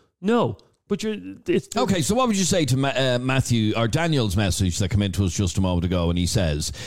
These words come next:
Speaker 2: "Nobody cares about covid nineteen anymore. People are over it. It is
Speaker 1: Sorry, what
Speaker 2: what"
Speaker 1: did he say? Read out the first part again.
Speaker 2: "Nobody cares about covid nineteen anymore."
Speaker 1: Okay, let me just stop you there, Matthew. I would imagine the families
Speaker 2: No, Daniel, sorry,
Speaker 1: or
Speaker 2: go on.
Speaker 1: Daniel.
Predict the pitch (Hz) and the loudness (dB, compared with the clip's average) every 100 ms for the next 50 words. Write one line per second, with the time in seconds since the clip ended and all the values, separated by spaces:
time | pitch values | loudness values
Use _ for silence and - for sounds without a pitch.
0 | - - - - 131 180 254 247 208 160 | -14 -16 -18 0 2 2 2 2 0 0
1 | - 151 143 127 107 107 107 95 117 110 | 0 2 2 2 2 2 0 2 2 2
2 | 95 104 101 92 107 95 90 87 87 82 | 2 0 0 0 0 2 0 0 0 0
3 | 87 90 143 127 123 113 113 117 92 85 | 0 2 2 2 2 2 2 2 2 0
4 | 92 - - - - - 147 131 143 139 | 0 -4 -14 -16 -12 -2 2 2 2 2
5 | 135 120 - - 330 302 277 233 233 202 | 2 0 0 0 2 2 0 0 -2 -4
6 | 185 220 302 285 233 285 - 285 254 143 | -4 0 0 -2 -4 -6 -4 -6 -2 0
7 | 185 240 208 196 147 175 156 127 123 117 | 2 2 2 0 2 2 2 2 2 0
8 | 123 127 113 110 113 110 110 110 98 90 | 2 2 2 2 0 0 0 0 2 0
9 | 90 82 - - 277 285 - 220 196 185 | 0 0 0 0 0 -2 -2 -2 0 0
10 | 165 151 160 165 220 269 302 359 320 277 | 0 -2 0 0 2 2 2 2 2 0
11 | - 226 214 185 110 120 120 95 71 - | 0 0 2 2 2 0 0 0 -2 0
12 | 104 87 160 139 113 | 0 2 0 -2 -6